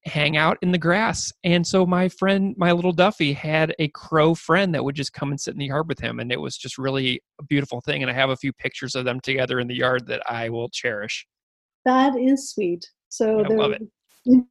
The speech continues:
Speaker 2: interspecies friendships of all kinds.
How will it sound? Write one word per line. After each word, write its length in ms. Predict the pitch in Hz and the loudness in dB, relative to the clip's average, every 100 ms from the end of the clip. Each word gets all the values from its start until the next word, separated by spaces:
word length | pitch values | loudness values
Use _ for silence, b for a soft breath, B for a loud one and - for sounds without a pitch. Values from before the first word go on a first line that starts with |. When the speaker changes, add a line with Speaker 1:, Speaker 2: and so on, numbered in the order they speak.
| _ _ - | _ _ 0
Speaker 2:
interspecies 960 | 254 247 - 254 254 240 226 220 - _ _ _ | 0 0 2 0 2 0 0 -4 -12 _ _ _
friendships 460 | 240 233 254 233 - | 4 4 6 2 2
of 100 | 202 | 0
all 240 | 208 208 - | 0 0 -4
kinds. 540 | 208 175 196 196 - | -6 -6 -8 -10 -12